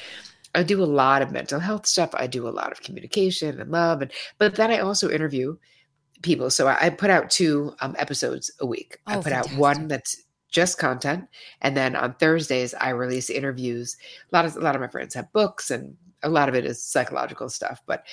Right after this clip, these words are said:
Speaker 1: I think that people would really like it, and entertainment too, like LeAnn Rimes and those types of people as well will come on the pod.
Speaker 2: Fantastic. Oh, I mean, look, th-, my podcast is a mix of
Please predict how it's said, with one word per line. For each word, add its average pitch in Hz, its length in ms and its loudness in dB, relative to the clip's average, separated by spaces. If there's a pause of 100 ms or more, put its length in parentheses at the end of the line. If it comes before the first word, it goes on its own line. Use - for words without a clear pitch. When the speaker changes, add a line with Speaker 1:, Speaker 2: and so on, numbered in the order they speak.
(240)
Speaker 1:
I 123 80 0
think 131 200 -2
that 131 160 -2
people 127 340 -2
would 123 240 -4
really 123 220 0
like 165 180 4
it, - 100 0
and 285 320 0
entertainment 190 600 0
too, 160 180 2
like 151 200 2
LeAnn 165 280 2
Rimes 127 400 0
and 131 80 -4
those 135 180 2
types 127 240 0
of 123 60 -2
people 127 240 -2
as 123 160 0
well 123 260 2
will 120 80 -4
come - 180 -6
on - 100 -10
the 123 80 -16
pod. - 260 -8 (540)
Speaker 2:
Fantastic. 214 880 -8
Oh, 226 140 -4
I 185 160 -6
mean, 233 260 -6 (360)
look, 208 300 -2 (120)
th-, - 340 -18 (120)
my 233 280 -4
podcast 214 560 -6
is 175 140 -10
a 175 40 -8
mix 170 420 -8
of 156 400 -4